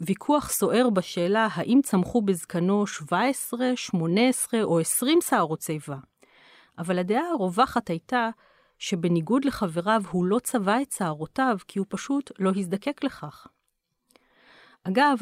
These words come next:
אנחנו מוצאים בספרות החדית ציווי מפורש של הנביא המורה לסחאבה, "צבעו את שערות ראשכם והזקן", כדי שלא תדמו ליהודים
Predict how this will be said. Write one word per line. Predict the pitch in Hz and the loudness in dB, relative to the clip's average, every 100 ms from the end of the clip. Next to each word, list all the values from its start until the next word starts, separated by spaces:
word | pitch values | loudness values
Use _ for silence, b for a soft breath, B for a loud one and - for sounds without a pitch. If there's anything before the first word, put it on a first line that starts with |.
| - | 0
אנחנו | 196 277 - 311 254 | 2 2 2 4 4
מוצאים | 185 - 226 233 | 4 0 2 2
בספרות | 180 - - 208 226 | 0 -6 -4 -4 -4
החדית | - 165 165 220 202 - _ | -4 -6 -2 -2 -4 -12 _
ציווי | - 160 196 269 | -4 -2 2 4
מפורש | 262 - 165 196 - | 2 0 -2 -2 -2
של | 190 | -4
הנביא | 160 160 175 165 151 220 269 - | -2 -2 0 0 0 -2 -2 -2
המורה | 180 175 185 226 | 0 2 4 2
לסחאבה, | 202 - 160 - 143 151 190 269 b b b b b b | 0 -4 -10 -6 -8 -4 -6 -6 b b b b b b
"צבעו | - 208 160 - 254 311 311 - 247 | 0 0 0 -2 2 4 2 2 0
את | |
שערות | - 247 233 196 247 254 | 2 0 2 2 0 2
ראשכם | 240 247 - 247 247 | -2 -2 -2 2 2
והזקן", | 220 202 180 185 - 269 240 151 b b b b b - | 2 -2 -4 -4 -2 2 2 0 b b b b b -4
כדי | 202 208 226 | 0 4 2
שלא | - 202 190 294 | 4 4 4 4
תדמו | 339 247 214 220 | 4 4 6 6
ליהודים | 220 202 190 190 160 240 | 6 4 4 0 2 4